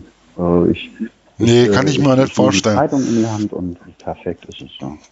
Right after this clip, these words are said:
Speaker 2: Ja, ich sag ja dann auch immer jedes Mal, „Ach nee, ähm, schickt's mir einfach per Buch zu.“ Ähm, meine Schwester hat sich letztes Jahr oder vorletztes Jahr ein E-Book-Reader gekauft.
Speaker 1: Mhm.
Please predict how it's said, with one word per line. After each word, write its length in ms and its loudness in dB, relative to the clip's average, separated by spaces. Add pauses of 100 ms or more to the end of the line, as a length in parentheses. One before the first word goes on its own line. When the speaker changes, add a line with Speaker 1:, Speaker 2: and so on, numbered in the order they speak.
(1200)
Speaker 2:
Ja, 160 2
ich 180 0
sag 240 0
ja 60 4
dann 180 2
auch 280 -2
immer 160 0
jedes 440 0
Mal, 180 2 (400)
„Ach 140 -4
nee, 360 6 (240)
ähm, 340 2 (160)
schickt's 440 -2
mir 140 2
einfach 400 0
per 120 0
Buch 320 -8
zu.“ 480 -2
Ähm, 600 2 (1500)
meine 220 0
Schwester 520 0
hat 440 0 (280)
sich 420 -2 (420)
letztes 440 0
Jahr 140 4
oder 120 4
vorletztes 600 -2
Jahr 100 2
ein 100 -4
E-Book-Reader 640 0
gekauft. 560 2
Speaker 1:
Mhm. 220 2